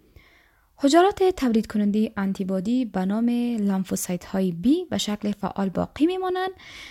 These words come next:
و اینها آماده هر نوع پاسخدهی به عوامل بیماریزایی هستند که مجدداً وارد بدن می‌شه. خب دوستای عزیز، در این برنامه ما روی واکسین بحث داشتیم.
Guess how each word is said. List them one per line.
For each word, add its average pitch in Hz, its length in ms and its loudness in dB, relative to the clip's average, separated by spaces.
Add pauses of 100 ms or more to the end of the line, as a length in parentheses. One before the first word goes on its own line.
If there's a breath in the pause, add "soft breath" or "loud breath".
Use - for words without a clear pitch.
(180 loud breath)
و 294 40 4
اینها 349 540 4
آماده 220 460 4
هر 381 360 2
نوع 226 200 6
پاسخدهی 185 880 -4
به 208 120 -2
عوامل 190 520 0
بیماریزایی 185 580 0
هستند 277 560 2
که 233 160 2
مجدداً 196 720 -2 (400 loud breath)
وارد 233 580 4
بدن 175 320 0
می‌شه. - 340 -10 (1700)
خب 330 140 8
دوستای 302 380 8
عزیز، 254 520 2
در 208 100 2
این 247 120 2
برنامه 220 600 0
ما 214 260 0
روی 208 200 2
واکسین 202 500 2
بحث 269 340 -2
داشتیم. 240 500 -4